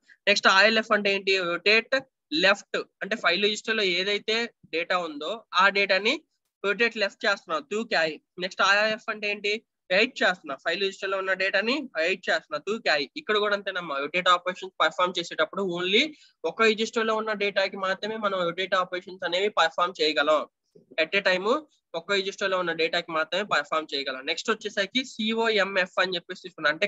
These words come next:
complement file register. File register లో ఏదైతే data ఉందో ఆ file register లో ఉన్న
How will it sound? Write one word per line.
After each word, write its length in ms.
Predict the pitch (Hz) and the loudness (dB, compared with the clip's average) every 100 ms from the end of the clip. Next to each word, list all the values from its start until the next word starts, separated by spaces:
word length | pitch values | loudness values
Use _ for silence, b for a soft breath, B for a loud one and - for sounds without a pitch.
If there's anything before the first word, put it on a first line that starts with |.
| - | 0
complement 600 | 165 170 180 175 220 247 _ _ _ - | -2 0 -2 0 0 0 _ _ _ 0
file 260 | 175 175 175 | 2 4 2
register. 360 | 151 143 - 165 | 0 -2 -4 -2
File 220 | 160 175 202 | 0 2 2
register 280 | 190 - 185 | -2 -4 -2
లో 60 | 165 | 0
ఏదైతే 260 | 190 196 202 | 0 0 0
data 220 | 190 185 180 | 0 0 -2
ఉందో 200 | 180 202 302 _ _ - | -2 -2 -4 _ _ -6
ఆ 40 | 160 | 0
file 180 | 160 175 | 2 2
register 280 | 175 - 175 | -2 -4 -2
లో 40 | 165 | -2
ఉన్న 120 | 151 | -4